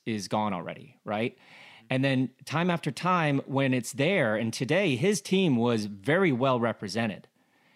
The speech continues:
Speaker 1: And he's, he just kinda, I don't know if it's a mental block or whatnot, but when the victory's on the line, he seems to tense up. He seems to seize. And, I mean, that's not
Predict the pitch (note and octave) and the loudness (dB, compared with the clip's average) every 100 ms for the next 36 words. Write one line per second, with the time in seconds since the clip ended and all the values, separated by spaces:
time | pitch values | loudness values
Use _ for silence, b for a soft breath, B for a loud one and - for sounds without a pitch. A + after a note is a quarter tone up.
0 | b b b _ D3 D3+ D3 - E3+ D#3 | b b b _ 0 0 -2 -4 -4 -2
1 | - D3+ E3 D#3 - - - - - F3+ | -6 -8 -8 -2 -2 -2 -6 -14 -8 -2
2 | G3 F#3+ E3 B B B B B D#3+ F#3+ | 0 0 -2 B B B B B -4 2
3 | F#3 D#3 C3 B2 B2 C3 F3+ G3+ F3 G3 | 2 0 -2 0 2 2 2 0 0 2
4 | G3+ G3 F#3+ F3 F#3 F#3+ F#3+ F3+ C#3 B2+ | 0 0 -2 0 0 0 0 0 -4 -2
5 | C#3 C3 A2+ E3 G3 F#3+ F3 E3 C#3+ E3+ | 0 0 0 -4 0 0 0 0 0 0
6 | G3+ C#3 C3+ B2 E3+ E3+ D#3 - - - | 0 0 -2 -2 0 0 0 -4 -6 -2
7 | C#3+ C3 C3+ A2+ - A2 D3 D3 - - | -2 0 0 -2 -4 -4 -2 -2 -4 -6
8 | - C3+ A2+ E2+ - - B B B B | -2 0 0 -4 -8 -10 B B B B
9 | B B - C3+ C3 C3+ C3 B2 _ - | B B -4 0 2 2 2 0 _ -4
10 | B2 A#2+ A2+ - C#3+ C#3+ - C#3 C3+ - | 0 0 -2 -2 -2 -2 0 2 2 -2